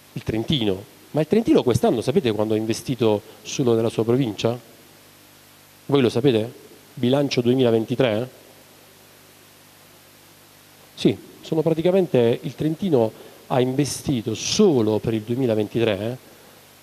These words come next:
trentaquattro milioni di euro. Il problema è che i soldi,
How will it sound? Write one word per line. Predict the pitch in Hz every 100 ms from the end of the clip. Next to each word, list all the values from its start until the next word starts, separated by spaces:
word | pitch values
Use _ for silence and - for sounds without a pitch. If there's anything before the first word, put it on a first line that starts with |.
| - - - - - - - - - - - - - - - - - -
trentaquattro | 143 147 - 151 180 190 - 180
milioni | 175 135 131 131 160 165
di | 135
euro. | 120 98 101 101 110 - - - - - - - - - - - - - - - - - - - -
Il | -
problema | 131 135 165
è | 117
che | - 131
i | -
soldi, | - 147 104 101 107 104